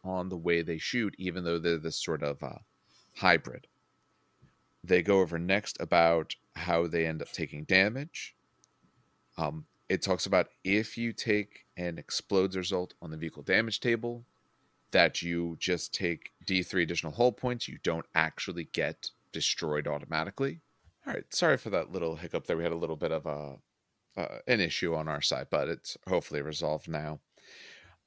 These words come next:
So, uh, talking about knights and damage, if they suffer a as we said, a, um,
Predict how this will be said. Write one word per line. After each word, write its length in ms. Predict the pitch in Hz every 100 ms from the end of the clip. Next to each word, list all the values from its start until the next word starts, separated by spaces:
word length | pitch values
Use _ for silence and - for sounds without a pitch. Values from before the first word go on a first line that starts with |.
| _
So, 380 | - 170 107 - _
uh, 200 | 98 90 -
talking 360 | - 113 117
about 360 | 107 95 95 - 87
knights 280 | 82 -
and 80 | 80
damage, 520 | 95 95 92 87 - - _ _ _ -
if 280 | 113 104 -
they 400 | 104 95 95 -
suffer 840 | - - - 107 - 110 107 107 - _ _ _ -
a 640 | 92 85 82 82 80 78 - _ -
as 140 | 92
we 100 | 90
said, 220 | 85 80 -
a, 260 | 78 76 78
um, 300 | 76 69